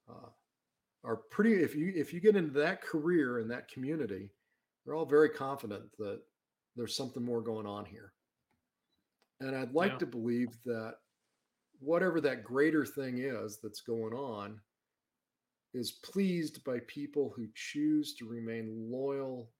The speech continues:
Speaker 1: to libertarian principles of non-initiation of violence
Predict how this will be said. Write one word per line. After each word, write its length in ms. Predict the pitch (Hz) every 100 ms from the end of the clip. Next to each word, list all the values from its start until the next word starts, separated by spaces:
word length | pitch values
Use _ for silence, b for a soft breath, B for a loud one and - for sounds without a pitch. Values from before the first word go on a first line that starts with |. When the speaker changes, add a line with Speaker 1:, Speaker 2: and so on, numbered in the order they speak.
| _ _
Speaker 1:
to 80 | 117
libertarian 760 | 120 120 117 120 113 110 101
principles 800 | - 110 101 107 120 104 - - _ _ _ _
of 160 | 110 110
non-initiation 1000 | 110 113 113 107 104 - 110 104 113
of 80 | 104 101
violence 640 | 98 98 98 98 -